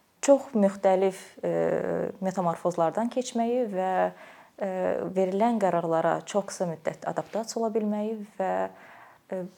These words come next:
bəzi şəhərlərin, bir çox şəhərlərin beş yüz ildə, bəlkə də min il ərzində keçdiyi inkişaf, bir neçə əsrlər ərzində keçdiyi inkişafı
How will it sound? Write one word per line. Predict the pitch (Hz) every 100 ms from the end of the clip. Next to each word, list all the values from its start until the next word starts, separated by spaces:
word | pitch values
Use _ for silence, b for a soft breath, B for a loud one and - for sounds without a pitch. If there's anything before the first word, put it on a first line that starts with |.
| _
bəzi | 208 202 196
şəhərlərin, | - 180 180 165 165 165 175
bir | 247
çox | 180 175 175
şəhərlərin | 170 165 160 156 170 170 B B -
beş | 277 262
yüz | 170
ildə, | 156 151 - 175
bəlkə | 180 170
də | 185 190
min | 226
il | 196
ərzində | 180 165 160 - 160 165
keçdiyi | 190 180 175 180
inkişaf, | 180 - 185 196 247 -
bir | 220 220
neçə | 165 165
əsrlər | 170 - 160 156
ərzində | 156 160
keçdiyi | 170 170 - 190
inkişafı | - 196 196 311